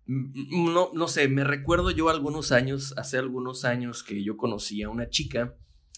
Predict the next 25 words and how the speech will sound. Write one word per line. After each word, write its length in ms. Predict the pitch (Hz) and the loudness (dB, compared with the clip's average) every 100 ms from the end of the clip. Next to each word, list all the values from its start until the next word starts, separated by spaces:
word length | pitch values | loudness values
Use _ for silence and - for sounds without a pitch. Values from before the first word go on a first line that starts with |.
| - - _ - - - | -14 -14 _ -20 -20 0
Yo, 260 | 120 135 139 | 6 6 6
yo 140 | 147 190 | 6 6
diría 280 | 240 262 254 | 6 4 2
que 100 | 240 | 0
es 120 | 240 | 0
mi 100 | 247 | 0
relación 560 | 214 175 135 135 151 170 | 0 2 2 2 -2 -2
fallida 460 | 180 160 151 156 147 | -4 -4 -2 -2 0
más 220 | 135 135 | 0 2
dolorosa, 500 | 143 113 107 113 101 | 0 -2 -6 -8 -8
¿sabes? 320 | 113 110 139 | -4 -2 0
No 140 | 151 180 | 0 2
voy 140 | 247 | 2
a 60 | 214 | 0
decir 280 | 139 170 147 | 0 0 2
nombres 380 | 127 127 143 | 2 2 -2
ni 100 | 120 | -6
nada, 400 | 107 117 139 156 123 | -4 0 2 0 -2
no, 200 | 123 123 | -2 -2
no 180 | 123 | -2
quiero 200 | 139 143 139 | -2 -2 -2
complicar 420 | 113 113 117 123 | -8 -4 0 2
las 200 | 131 - | 0 -4
cosas 280 | 113 139 135 | -8 -10 -10
tampoco, 480 | 107 110 110 156 | -10 -10 -8 -8